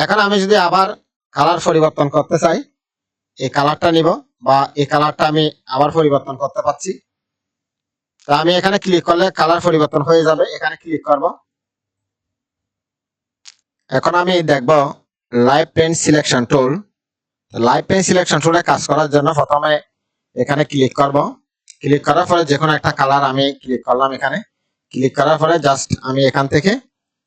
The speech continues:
যে কোনো একটা কালার পরিবর্তন করে দিতে পারি, বা এখানে ক্লিক করলাম, ক্লিক করার পরে এখানে যে কোনো একটা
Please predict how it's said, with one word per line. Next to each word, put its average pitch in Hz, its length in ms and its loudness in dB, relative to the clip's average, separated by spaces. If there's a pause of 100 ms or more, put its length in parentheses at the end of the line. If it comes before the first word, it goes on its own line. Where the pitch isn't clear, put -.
যে 117 180 -4
কোনো 139 180 0
একটা 156 140 -2 (100)
কালার 131 300 -2
পরিবর্তন 113 420 0 (140)
করে 113 240 2
দিতে - 200 -8
পারি, 85 180 -20 (1500)
বা 131 80 0 (140)
এখানে 147 280 2
ক্লিক 147 240 2
করলাম, 147 240 0 (200)
ক্লিক 127 260 -2
করার 139 260 0
পরে 147 160 2 (200)
এখানে 139 280 0
যে 127 100 2
কোনো 131 180 -4
একটা 143 120 -2